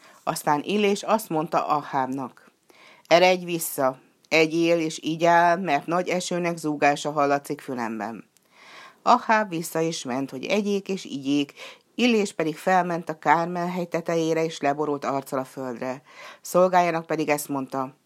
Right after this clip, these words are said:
„Menj fel, és nézz a tenger felé.” A szolga felment, és arra felé nézett, majd visszament Illéshez, és ezt mondta neki: „Nincs ott semmi.”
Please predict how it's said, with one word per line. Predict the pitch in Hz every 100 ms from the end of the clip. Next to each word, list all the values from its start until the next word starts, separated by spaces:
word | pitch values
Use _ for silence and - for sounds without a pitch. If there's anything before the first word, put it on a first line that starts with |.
| _ _ _ -
„Menj | 165 185
fel, | 202 202 190
és | 185 180
nézz | - 165 180 180
a | 170
tenger | 180 160 147 131
felé.” | - 123 120 110 - _ _ _ - - -
A |
szolga | 165 330 320 160
felment, | - 220 208 190 185
és | 175
arra | 151 143
felé | 151 151 160
nézett, | 156 156 175 170
majd | - 156
visszament | 196 214 147 139 131
Illéshez, | 147 175 175 180 190 185 - - -
és | -
ezt | 202 190
mondta | 147 156 165
neki: | 156 143 127 135 _ _ _ _
„Nincs | - 311 175
ott | 127 127
semmi.” | - 113 98 78